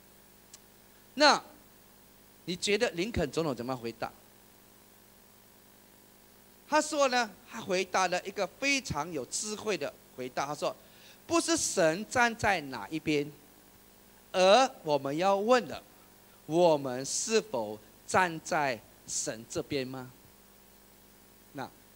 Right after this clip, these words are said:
这个会不会让你思考一个问题？当事情来的时候，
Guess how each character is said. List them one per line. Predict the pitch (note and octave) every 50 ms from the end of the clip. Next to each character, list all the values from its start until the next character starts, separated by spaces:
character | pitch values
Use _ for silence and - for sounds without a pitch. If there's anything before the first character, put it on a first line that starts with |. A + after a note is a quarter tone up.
| - - - -
这 | - - D#4+
个 | - C4+ B3+
会 | B3+
不 | C4+ A3
会 | C4+ C4 B3 -
让 | A#3+ C#4+ D4 D#4
你 | C4+ E3 C#3 C3
思 | - - - - - C#4+ C#4+
考 | - - D3 G2 A#2+
一 |
个 | C#3+ E3+
问 | E3 E3+ E3+ D#3
题？ | - - - - - - - -
当 | - D#4 D#4 D4+
事 | D4 - - - - E4 F4 F4 D4+ A#3
情 | - - - - E3+ - - -
来 | E3+ C#3 C3 D3+
的 | D#3 E3+ D#3+
时 | - - - C#3+
候， | C3+ E3+ F3 C3+